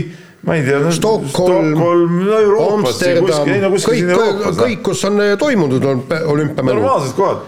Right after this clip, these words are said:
Speaker 1: No mis, mis ma sinna, mis ma pean sinna mingi Brisbane'i või, ma ei tea, Los Angelesse, ma ei tea, mingi, no, täiesti nõme.
Speaker 2: Kuigi, kuigi, üt-, öö, kuigi üks pluss sellel on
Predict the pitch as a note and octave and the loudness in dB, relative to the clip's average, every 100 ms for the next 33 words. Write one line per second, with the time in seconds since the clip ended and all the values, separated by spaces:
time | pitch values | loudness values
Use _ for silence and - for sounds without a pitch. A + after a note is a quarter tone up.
0 | - - C#3+ B3+ A#3+ A#3+ G#3+ C#3 C#3 D3 | -18 -6 -2 0 0 0 0 0 0 0
1 | F#3 A3 D3 D#3 C#3+ D#3+ C#3 G#2+ - A#2 | 0 0 0 0 2 2 0 -2 -2 -2
2 | E3 - - G2 G#2 E2+ E2+ E2+ F2+ - | -2 -4 -4 -2 0 0 0 0 0 -4
3 | - - - G#2+ G#2 G#2 C#3 C3+ C3 C#3+ | -16 -16 -4 -2 0 0 0 0 0 0
4 | F#2+ D#2 D#2 - G#2 A2 A2 A2+ G#2+ A2+ | 0 -2 -2 -2 0 0 0 0 0 0
5 | G#2+ A2+ G#2 - D#3+ G#2 - F2+ A#2+ D#2 | 0 0 -2 -2 -2 -2 -4 -2 -2 -2
6 | B1+ A#1 A3 B3+ C#3+ - - G#3+ A#3 D3 | -4 -4 -2 0 0 -2 -2 -2 0 0
7 | F#2 - C3 E3 C#3+ C#3+ C#3 C#3 E3 G3+ | -2 -2 -2 0 0 2 2 0 0 0
8 | C3+ - - - - - _ - G3+ G#3+ | 0 -2 -6 -12 -20 -20 _ -4 -2 -2
9 | - - C#3+ D3 - - A2+ G#2 A#2+ A#2+ | -8 -2 -2 0 -4 -2 0 2 2 0